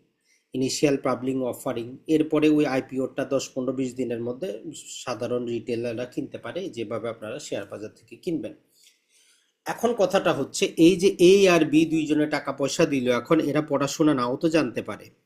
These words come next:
এদের, উম, যে একদম মাস্টার ডিগ্রি থাকবে এমনও নাও হইতে পারে, এরা একদম নিরক্ষর ব্যক্তিও হইতে পারে।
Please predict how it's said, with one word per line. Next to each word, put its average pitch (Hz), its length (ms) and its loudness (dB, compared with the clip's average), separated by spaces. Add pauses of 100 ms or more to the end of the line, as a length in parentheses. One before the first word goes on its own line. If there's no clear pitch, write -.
(1040)
এদের, 147 560 4
উম, 147 400 4
যে 139 120 0
একদম 135 340 2
মাস্টার 135 420 -2
ডিগ্রি 135 260 -2
থাকবে 151 300 0
এমনও 160 280 2
নাও 160 200 2
হইতে 151 220 -2
পারে, 131 380 -6 (160)
এরা 135 180 2
একদম 147 340 4
নিরক্ষর 151 440 2
ব্যক্তিও 156 360 0
হইতে 131 280 -2
পারে। 110 260 -8